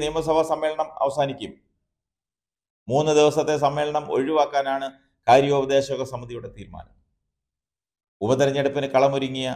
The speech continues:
പാലക്കാട് നിയമസഭാ മണ്ഡലത്തിൽ സ്ഥാനാർത്ഥി നിർണയത്തിൽ മുന്നണികളിൽ അണിയറ നീക്കങ്ങൾ സജീവമാണ്. ഷാഫി പറമ്പിൽ നേടിയ ഹാട്രിക് വിജയം, അത് കൂടുതൽ തിളക്കത്തോടെ ആവർത്തിക്കാനുള്ള തയ്യാറെടുപ്പിലാണ്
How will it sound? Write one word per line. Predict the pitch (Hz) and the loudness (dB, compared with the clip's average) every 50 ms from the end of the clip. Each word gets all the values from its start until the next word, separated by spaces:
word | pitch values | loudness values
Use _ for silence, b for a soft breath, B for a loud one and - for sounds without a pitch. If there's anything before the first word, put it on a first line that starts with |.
| - - _ _ _ _ _ _ _ _ - | -10 -14 _ _ _ _ _ _ _ _ 0
പാലക്കാട് | - 110 123 131 135 - 135 131 131 123 | 2 2 2 2 2 0 0 0 0 -6
നിയമസഭാ | 127 131 131 123 - 127 123 123 117 117 | -6 -8 -8 -6 -4 -2 -2 -2 -2 -2
മണ്ഡലത്തിൽ | 110 110 107 104 101 98 92 76 - - _ _ _ _ _ _ _ _ _ _ _ _ _ _ _ _ _ _ | -4 -6 -6 -8 -8 -8 -10 -12 -12 -16 _ _ _ _ _ _ _ _ _ _ _ _ _ _ _ _ _ _
സ്ഥാനാർത്ഥി | - 95 101 117 127 131 131 131 135 131 127 | 0 0 0 2 0 0 0 -2 -6 -6 -6
നിർണയത്തിൽ | 123 120 120 123 120 117 113 107 117 113 113 113 110 107 - _ _ _ _ _ - | -8 -8 -8 -8 -8 -8 -8 -8 -8 -8 -8 -8 -12 -14 -18 _ _ _ _ _ -10
മുന്നണികളിൽ | - 98 107 117 123 123 127 123 123 117 113 113 110 107 - - _ _ - 92 | -6 -6 -4 -2 -2 -2 -2 -2 -2 -2 -2 -2 -4 -6 -12 -18 _ _ -8 -8
അണിയറ | 95 107 110 117 120 123 113 110 | -6 -4 -2 -2 -2 -2 -2 -6
നീക്കങ്ങൾ | 107 104 107 104 98 101 101 98 101 - - - - _ _ _ - | -8 -6 -6 -8 -8 -6 -8 -8 -10 -12 -16 -20 -20 _ _ _ -12
സജീവമാണ്. | 92 82 80 90 95 92 95 80 67 67 65 - - _ _ _ _ _ _ _ _ _ _ _ _ _ _ _ _ _ _ _ _ _ _ - | -12 -10 -10 -10 -8 -8 -8 -8 -10 -12 -14 -18 -20 _ _ _ _ _ _ _ _ _ _ _ _ _ _ _ _ _ _ _ _ _ _ -2
ഷാഫി | - 110 113 117 139 135 - | 2 2 2 4 2 -2 -2
പറമ്പിൽ | 131 127 127 127 127 123 123 | -2 -4 -4 -6 -6 -4 -4
നേടിയ | 123 120 123 120 117 107 | -4 -4 -2 -4 -4 -2
ഹാട്രിക് | 113 110 113 - 117 120 - - 104 | -2 -4 -4 -4 -10 -14 -16 -16 -20
വിജയം, | 104 87 78 65 - _ _ _ _ _ _ _ _ _ _ - | -18 -18 -18 -20 -20 _ _ _ _ _ _ _ _ _ _ -10
അത് | 90 98 101 104 101 | -8 -8 -8 -8 -4
കൂടുതൽ | 113 127 127 123 117 - 135 117 117 - - | -4 -2 -2 -2 -2 -2 -4 -4 -6 -4 -2
തിളക്കത്തോടെ | 117 117 120 120 127 120 - 120 113 113 113 113 - - 104 | -2 -2 0 -2 -4 -4 -4 -4 -4 -2 -2 -2 -2 -2 -2
ആവർത്തിക്കാനുള്ള | 107 110 113 113 107 - 107 - 107 101 98 101 98 101 92 | -2 -2 -4 -6 -10 -14 -16 -12 -12 -12 -10 -10 -10 -8 -8
തയ്യാറെടുപ്പിലാണ് | 92 - 120 101 98 98 120 95 92 92 90 90 90 | -6 -6 -6 -8 -8 -14 -20 _ -16 -14 -14 -14 -14